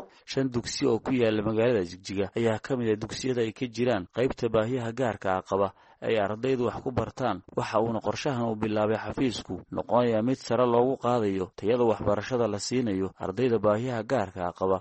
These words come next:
ee ku dhaqan dowlad deegaanka Soomaalida. Maxamed Cabdiraxmaan Gaata,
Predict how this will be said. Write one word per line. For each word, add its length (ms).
ee 120
ku 220
dhaqan 340
dowlad 280
deegaanka 380
Soomaalida. 580
Maxamed 260
Cabdiraxmaan 440
Gaata, 340